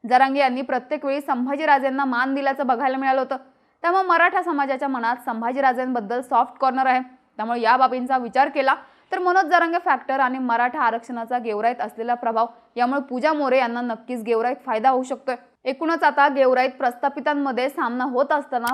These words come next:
पूजा मोरे एक नवीन चेहरा म्हणून पुढे येऊ शकतात. या तिघांमध्ये सुरू असलेल्या लढाईत होणाऱ्या मतविभाजनाचा फायदा पूजा मोरे यांना होऊन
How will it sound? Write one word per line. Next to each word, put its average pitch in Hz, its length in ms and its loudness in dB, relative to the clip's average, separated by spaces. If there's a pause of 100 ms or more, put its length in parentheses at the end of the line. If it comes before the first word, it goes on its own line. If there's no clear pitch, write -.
(120)
पूजा 247 260 0
मोरे 302 260 0 (280)
एक 349 180 2
नवीन 320 340 -2
चेहरा 330 280 0
म्हणून 302 240 -2
पुढे 302 200 -2
येऊ 285 140 4
शकतात. 294 320 -6 (320)
या 233 100 -2
तिघांमध्ये 240 640 -4
सुरू 262 220 -6
असलेल्या 294 380 0
लढाईत 240 400 0
होणाऱ्या 233 300 -2
मतविभाजनाचा 254 880 -4
फायदा 220 280 -4
पूजा 233 320 -4
मोरे 247 220 -4
यांना 247 200 -4
होऊन 262 220 -6